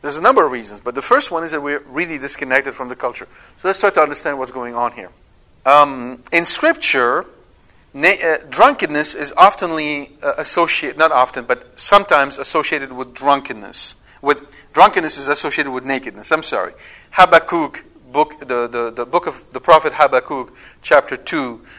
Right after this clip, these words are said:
verse fifteen and sixteen. "Woe to you who give your neighbors a flood of your wrath to drink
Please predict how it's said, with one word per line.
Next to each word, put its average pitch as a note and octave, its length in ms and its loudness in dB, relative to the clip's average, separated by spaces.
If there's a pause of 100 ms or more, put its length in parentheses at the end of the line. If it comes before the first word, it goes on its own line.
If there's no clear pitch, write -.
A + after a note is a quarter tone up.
(140)
verse B2 260 -4
fifteen C3 360 -8
and A#2 100 -10
sixteen. G#2+ 480 -12 (720)
"Woe F3+ 280 6
to F#3 160 -4
you D#3 280 0
who D3+ 100 -2
give D3+ 240 -2
your C3+ 140 -4
neighbors C3+ 460 -2
a B2 60 -4
flood D3 480 2
of B2+ 140 -4
your B2 140 -6
wrath B2 480 8
to - 80 -10
drink A#2 500 -6